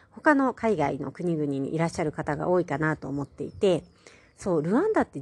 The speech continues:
実際どんなところなのって思うかなと思ったので、そう、お話ししたのとなんかこうリンクするような写真だったりとか、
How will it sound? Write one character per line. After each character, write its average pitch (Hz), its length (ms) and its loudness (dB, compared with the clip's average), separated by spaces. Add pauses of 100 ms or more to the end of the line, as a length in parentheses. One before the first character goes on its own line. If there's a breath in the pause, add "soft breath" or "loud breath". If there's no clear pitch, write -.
(100)
実 185 200 -8
際 392 160 4
ど 370 100 4
ん 370 60 4
な 339 80 0
と 285 100 -6
こ 277 120 -2
ろ 277 60 -2
な 247 120 0
の 208 140 0
っ 202 40 -6
て - 160 -10
思 185 180 -2
う 214 60 -2
か 175 100 -2
な 165 240 0
と - 120 -14
思 147 140 -6
っ - 20 -12
た - 180 -12
の 147 140 -6
で、 262 280 4 (300 loud breath)
そ - 180 0
う、 170 180 0
お 185 80 -4
話 254 380 0
し 226 40 -10
し - 60 -20
た 240 260 2 (100)
の 175 120 -4
と 170 280 0
な 277 140 -2
ん 285 40 -2
か 196 120 0
こ 170 160 -2
う 160 120 0
リ 208 140 -2
ン 220 80 2
ク 190 100 -2
す 180 160 -6
る 170 60 0
よ 185 140 4
う 175 40 0
な 156 220 -2
写 170 160 -6
真 175 220 -4
だ 170 80 2
っ 165 40 -10
た - 140 -8
り 139 120 -8
と 139 100 -10
か、 202 320 6